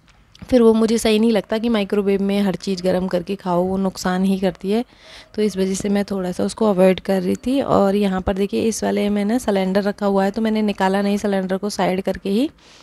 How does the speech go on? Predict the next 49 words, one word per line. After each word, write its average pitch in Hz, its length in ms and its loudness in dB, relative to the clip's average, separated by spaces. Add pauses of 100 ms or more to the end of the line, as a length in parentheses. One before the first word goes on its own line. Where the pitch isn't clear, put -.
(260)
मैंने 202 240 2
उसमें 196 260 -4
झाड़ू 185 280 0
लगा 180 280 0
दिया 170 200 -4
था 202 140 -4
थोड़ा 190 260 -2
सा 226 180 -4
और 233 60 0
पोंछ 190 260 -4
दिया 180 220 -4
था 202 140 -2
उसको 202 220 -6
कपड़े 196 320 -4
से। 240 220 -2 (640)
तो 196 320 4
यहाँ 196 340 0
पर, 202 220 2
अ, 208 420 0 (360)
इनको 220 360 2
मैंने 220 260 2
अभी 220 120 2
टिफ़िन 220 300 -2
वगैरह 214 260 2
बना 208 280 0
दिया 208 240 0
है, 240 100 0
ये 247 120 0
लोग 214 220 0
जाएंगे 208 480 2
अभी 226 180 4
ऑफिस, 226 420 2 (540)
तो 208 380 2 (280)
चले 220 200 -2
जाएंगे। 214 260 0
खाना 196 280 -4
मैंने 202 200 -2
पैक 196 240 -4
कर 196 160 -4
दिया 202 200 -2
था, 254 200 -4 (580)
तो 214 60 -4
मैं 208 100 2
अपना 196 220 -2
काम 185 260 -6
करने 180 280 -4
लग 175 160 -4
गई 165 160 -4
थी। 180 200 -6